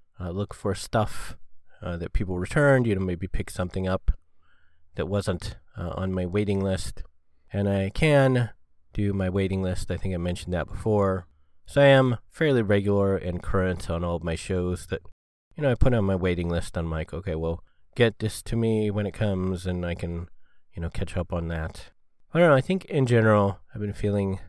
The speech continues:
uh, pretty sad and pretty depressed about, you know, everything and stuff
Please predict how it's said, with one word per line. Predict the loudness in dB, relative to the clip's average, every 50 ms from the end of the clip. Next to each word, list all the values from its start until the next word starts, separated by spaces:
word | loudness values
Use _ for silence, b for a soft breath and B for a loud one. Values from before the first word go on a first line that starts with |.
| -18 -20 -12 -10
uh, | -8 -6
pretty | -2 -2 -2 -2 -2
sad | -2 -2 -2 0 0 0 -2 -4 -6 -10
and | -12 -12 -12 -6
pretty | -6 -6 -6 -6
depressed | -10 -4 0 0 2 2 0 -2 -4 -6 -10 -12 -14 -14 -20 -20 _ -20 _ _ _ _ -14
about, | -8 -4 -4 -4 -4 -6 -8 -12 -12 -14 -18 -20 _ _ _ _ _ _ -6
you | -4
know, | -2
everything | -2 0 0 0 -2 0 -2 -2 -2 -2 -4 -6 -8 -12 _ _ _ _ _ _ _ _ -10
and | -8 -8 -8
stuff | -2 -2 -2 -2